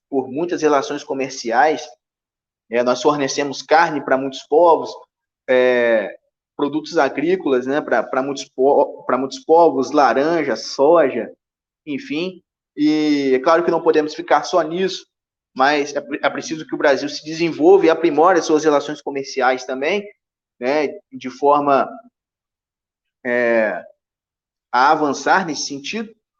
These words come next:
Porém, a gente pode conceber que as mesmas orientações para as relações comerciais de pequenos grupos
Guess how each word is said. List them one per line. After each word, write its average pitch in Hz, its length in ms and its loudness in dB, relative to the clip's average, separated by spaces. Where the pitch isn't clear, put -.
Porém, 220 600 2
a 147 160 2
gente 180 840 -4
pode 175 560 2
conceber 170 840 0
que - 160 -2
as 151 160 2
mesmas 240 380 0
orientações 175 880 -2
para 151 140 0
as 156 60 0
relações 170 380 2
comerciais 185 800 0
de 135 460 -4
pequenos 180 440 0
grupos 160 600 -2